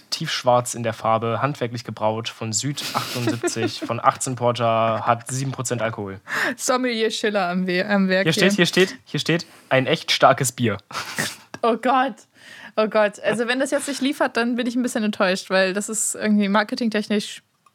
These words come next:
Speaker 2: interessant. Sagen wir interessant.
Speaker 1: Ja, einmal, einmal anprosten.
Speaker 2: Ja, Prost, Mann. Schön.
Speaker 1: Und, äh,
Speaker 2: Alleine.
Speaker 1: Prost, ich probier's.
Speaker 2: <laughs> Ja, wir nehmen heute wieder fern auf.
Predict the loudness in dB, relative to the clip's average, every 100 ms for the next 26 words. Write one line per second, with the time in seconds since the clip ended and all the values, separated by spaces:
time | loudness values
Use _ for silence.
0 | -4 -2 0 0 -2 -2 -2 -2 -2 -4
1 | -2 -2 0 0 2 2 4 4 6 4
2 | 4 -4 -4 -2 0 0 0 -2 -4 _
3 | 4 4 -2 _ -2 -2 0 0 0 2
4 | 2 2 2 0 6 8 8 6 2 0
5 | -4 -6 -8 -8 -10 -14 -4 -4 -4 -20
6 | _ -20 _ -20 -20 -20 -20 -20 _ _
7 | -2 0 -2 -2 -2 -2 0 2 2 0
8 | -4 -2 0 0 -2 0 0 -2 -12